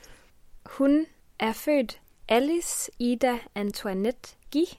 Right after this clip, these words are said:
Speaker 2: den første juli i atten treoghalvfjerds i Saint-Mandé i Frankrig. Hendes forældre var egentlig franske, men de var bosat i Chile, øh, og faren, han havde en bogbutik,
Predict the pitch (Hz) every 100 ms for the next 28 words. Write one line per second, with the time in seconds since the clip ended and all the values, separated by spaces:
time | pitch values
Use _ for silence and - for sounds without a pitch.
0 | - - _ - - - - 208 208 -
1 | 240 247 - 214 220 240 185 190 - 214
2 | - 208 226 214 - 185 175 - 156 185
3 | - - 208 185 - 180 185 - - -
4 | 190 185 185 190 - - - - - -
5 | 180 - 160 185 175 - - - - -
6 | 220 220 - 247 247 202 226 240 240 208
7 | - 202 220 - 240 208 202 202 196 233
8 | 247 - 190 - - 190 - 277 277 320
9 | - - _ _ - - - 208 196 -
10 | - 208 233 240 233 220 214 226 220 202
11 | 196 214 233 262 - 226 208